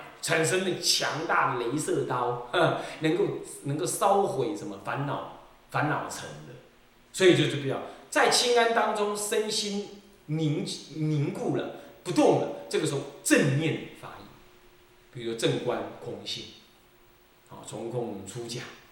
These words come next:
那么离欲二边，了知中道实相，啊，那么这个时候观的境是一念三千，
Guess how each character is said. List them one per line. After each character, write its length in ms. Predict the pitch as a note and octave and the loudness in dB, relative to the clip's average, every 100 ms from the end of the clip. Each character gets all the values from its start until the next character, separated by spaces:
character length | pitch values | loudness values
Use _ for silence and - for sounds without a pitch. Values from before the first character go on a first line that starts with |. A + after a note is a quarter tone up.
| - _ _ _ _ _ - | -20 _ _ _ _ _ -12
那 80 | |
么 100 | A2+ | -10
离 200 | A#2 B2+ | -6 -4
欲 200 | D3+ D#3 | -2 0
二 300 | - D3+ B2 | 2 4 2
边， 400 | A#2+ A#2 - - - - - - - - _ - | 0 -2 -4 -10 -18 -20 -20 -20 -20 -20 _ -6
了 320 | A#2+ - - | -4 -2 -4
知 320 | - C3+ A#2+ A2+ - - | -6 -8 -8 -12 -18 -8
中 200 | B2 A#2+ | -6 -4
道 200 | A#2 G#2 | -2 -2
实 280 | - - G#2 | -4 -8 -6
相， 220 | - C3 - - - - - - _ _ - | -4 -4 -8 -16 -20 -20 -20 -20 _ _ -20
啊， 240 | - - - | -20 -20 -4
那 80 | G3+ | -2
么 80 | F#3 | 4
这 100 | A#3+ | 4
个 80 | |
时 100 | F3+ | 4
候 60 | E3+ | 2
观 360 | - F3+ E3+ D#3+ | 4 6 6 4
的 60 | |
境 260 | - F#3+ C3 | 0 0 -2
是 80 | C3 | -6
一 140 | B2+ | -6
念 200 | C3+ A#2 | -6 -6
三 280 | - G2 G2 | -10 -12 -12
千， 180 | - | -14